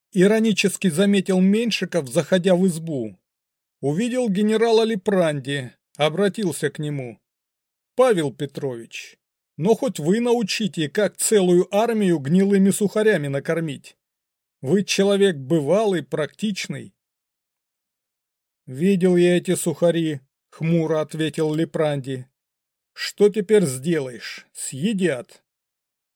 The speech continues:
"Очень прошу, вы только шум не поднимайте. Другой еды нет".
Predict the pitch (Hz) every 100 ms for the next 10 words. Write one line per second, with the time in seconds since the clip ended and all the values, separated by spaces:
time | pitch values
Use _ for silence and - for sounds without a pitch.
0 | _ _ _ _ 147 214 202 190 - 175
1 | - 170 147 139 147 170 190 220 190 202
2 | - 247 208 165 165 147 165 160 131 113
3 | 123 110 _ _ _ _ _ _ _ -
4 | 117 156 190 262 185 202 190 233 220 185
5 | 139 - -